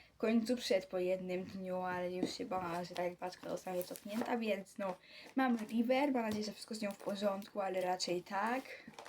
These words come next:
Jak nie wiecie z odcinka, jak otwierałam klacz fiorską, nie umiem otwierać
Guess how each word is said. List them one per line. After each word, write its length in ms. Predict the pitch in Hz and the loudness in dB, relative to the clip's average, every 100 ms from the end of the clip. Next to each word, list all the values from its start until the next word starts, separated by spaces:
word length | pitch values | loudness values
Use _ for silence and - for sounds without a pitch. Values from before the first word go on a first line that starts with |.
| - - - _ _ _ _ _ - - _ - | -10 -12 -12 _ _ _ _ _ -20 -20 _ -2
Jak 180 | 226 220 | 0 2
nie 220 | 226 233 | 2 4
wiecie 200 | 247 240 | 2 0
z 380 | 233 220 214 208 | -2 -2 -2 -2
odcinka, 500 | 202 - 247 240 - | -6 -4 -6 -4 0
jak 260 | 190 196 - | 0 0 -4
otwierałam 600 | 208 - 208 208 208 202 | -10 -4 0 2 2 0
klacz 380 | - 220 214 214 | -2 2 2 2
fiorską, 560 | - 190 190 185 - 208 | -8 -2 -2 -2 -2 8
nie 180 | 240 | 8
umiem 160 | 247 220 | 8 4
otwierać 360 | 190 - 190 | 0 -2 0